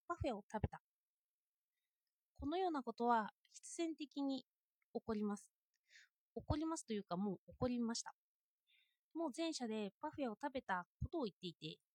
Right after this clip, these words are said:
それを繰り返し言ってるからです。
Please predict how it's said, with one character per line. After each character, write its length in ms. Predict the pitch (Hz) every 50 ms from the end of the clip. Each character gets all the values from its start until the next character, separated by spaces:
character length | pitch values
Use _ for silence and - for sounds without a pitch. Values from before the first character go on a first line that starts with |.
| _ _ _ _ _ _ -
そ 160 | - - 269
れ 140 | 247 285 302
を 180 | 320 302 - - - - -
繰 60 | 233
り 100 | 262 277
返 200 | - - 349 349
し 260 | - - - 294 - -
言 100 | 269 247
っ 40 | _
て 60 | -
る 100 | 269 262
か 120 | 247 - 190
ら 100 | 175 165
で 140 | 156 156 160
す。 120 | - -